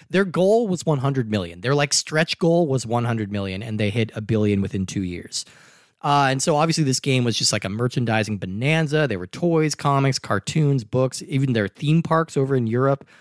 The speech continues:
Uh, in twenty fourteen, we got the Angry Birds movie, which grossed three hundred and fifty million dollars worldwide, and it was followed by an even more successful sequel. Have you seen this movie?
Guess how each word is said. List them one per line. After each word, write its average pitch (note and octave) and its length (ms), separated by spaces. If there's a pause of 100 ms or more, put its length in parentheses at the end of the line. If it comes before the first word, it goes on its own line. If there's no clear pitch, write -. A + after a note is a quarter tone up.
(520)
Uh, B2+ 220
in C3 80
twenty E3+ 220
fourteen, F3 360
we E3 60
got C3 160
the C#3+ 140
Angry C#3+ 300
Birds C#3 340
movie, C#3+ 520
which C#3+ 220
grossed B2+ 280
three F3 240
hundred F3 200
and D3 120
fifty D#3+ 320
million D#3 520
dollars A#2 400
worldwide, F#2+ 580
and A#2+ 80
it G#2+ 40
was G2+ 140
followed G#2+ 280
by G2+ 120
an G#2 80
even A#2+ 260
more A2 200
successful - 540
sequel. G#2+ 540 (260)
Have C#3 80
you G#3+ 80
seen G3+ 300
this - 160
movie? F#2 320